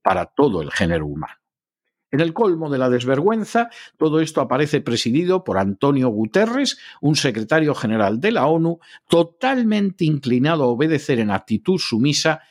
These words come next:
lo que le marquen la agenda globalista y la otan. Al fin y a la postre, lo que estamos contemplando en Qatar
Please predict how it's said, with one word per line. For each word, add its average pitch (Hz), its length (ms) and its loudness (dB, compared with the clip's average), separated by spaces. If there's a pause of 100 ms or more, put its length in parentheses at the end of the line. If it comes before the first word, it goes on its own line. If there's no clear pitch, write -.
(100)
lo 107 160 2
que 98 140 -2
le 104 100 0
marquen 131 460 0
la 95 80 2
agenda 113 580 -2
globalista 107 840 0 (160)
y 127 120 4
la 80 140 -4
otan. - 280 -12 (720)
Al 170 120 0
fin 285 200 -2
y 262 40 0
a 208 40 0
la 110 160 -2
postre, 104 520 -2 (220)
lo 135 140 0
que 160 80 0
estamos 247 480 -2
contemplando 113 1200 0
en 98 120 -4
Qatar 139 540 -2